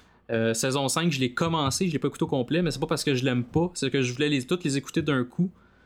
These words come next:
puis je voulais pas les écouter à mesure. Mais là, à cette heure que la saison cinq est finie, depuis belle lurette, euh,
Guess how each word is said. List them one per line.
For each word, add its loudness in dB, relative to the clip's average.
puis -6
je -
voulais 0
pas 2
les 2
écouter -2
à 0
mesure. 0
Mais 2
là, 4
à -2
cette -4
heure 2
que -12
la 4
saison 2
cinq 0
est 2
finie, -2
depuis -2
belle 2
lurette, 0
euh, -4